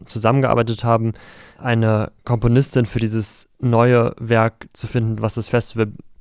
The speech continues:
abschließen wird, die eine wirklich außergewöhnliche, äh, Stimme der zeitgenössischen Musik ist, die ein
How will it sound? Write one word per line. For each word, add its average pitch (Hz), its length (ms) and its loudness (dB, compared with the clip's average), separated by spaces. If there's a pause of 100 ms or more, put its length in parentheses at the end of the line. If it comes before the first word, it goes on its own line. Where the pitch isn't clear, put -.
(140)
abschließen 117 520 -2
wird, 110 220 -2 (260)
die 120 500 -4 (800)
eine 117 400 0
wirklich 120 500 -4
außergewöhnliche, 113 1120 0 (100)
äh, 113 280 0
Stimme 113 540 2
der 107 160 0
zeitgenössischen 117 600 -2
Musik 113 300 -2
ist, 135 260 -4
die 117 100 0
ein 113 180 -2